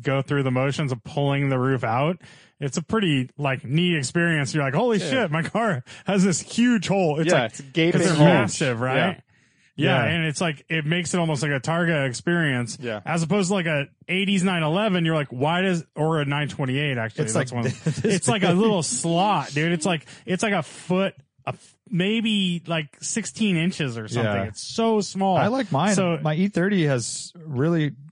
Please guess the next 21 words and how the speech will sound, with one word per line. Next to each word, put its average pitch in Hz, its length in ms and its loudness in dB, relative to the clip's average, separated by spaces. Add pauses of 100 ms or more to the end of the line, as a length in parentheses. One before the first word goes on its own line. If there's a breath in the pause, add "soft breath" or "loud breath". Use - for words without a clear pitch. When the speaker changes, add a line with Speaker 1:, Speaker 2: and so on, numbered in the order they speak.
(240)
Speaker 3:
tall 139 260 -2
roof. 120 460 -2
E 139 80 -2
thirties 131 400 -2
are 113 40 -2
kind 120 220 0
Speaker 1:
Uh-huh. 143 100 2
Speaker 3:
of, 156 120 -2
uh, 110 180 2
notorious 113 540 -2
for 107 260 -2
a, 101 120 -2 (100)
a 104 40 -4
tall 113 300 -2
roof, 117 400 -2
and 131 260 -2
mine's 127 280 -2
a - 20 0
Speaker 1:
Yeah. 101 120 2
Speaker 3:
manual 120 520 0
sunroof. 110 520 -6